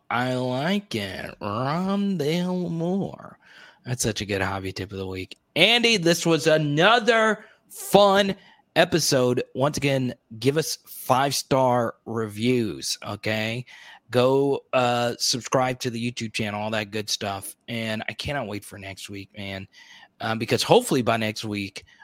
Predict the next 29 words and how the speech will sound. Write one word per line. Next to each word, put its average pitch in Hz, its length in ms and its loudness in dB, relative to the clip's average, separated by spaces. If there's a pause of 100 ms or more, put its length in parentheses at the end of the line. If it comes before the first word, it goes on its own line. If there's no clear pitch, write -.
(160)
my 135 280 2
main 120 340 0
P 110 220 -4
C 104 300 -4
guy, 101 260 0
Tyrann 120 400 -2
Mathieu, 113 400 -2
finally 180 460 2
has 151 160 0
a 110 40 -8
team. 123 680 -4
I, 110 200 2
I, 107 180 0
I, 120 400 0
I - 20 0
need 147 440 -4
to 143 100 -6
know 135 320 2
where 123 340 2
the 117 140 -2
Badger 123 760 0 (360)
is 110 160 -6
going. 139 420 2
So 113 380 -2 (240)
subscribe, 156 720 0
all 139 120 0
that 123 160 -2
good 113 180 -4
stuff, 113 520 -4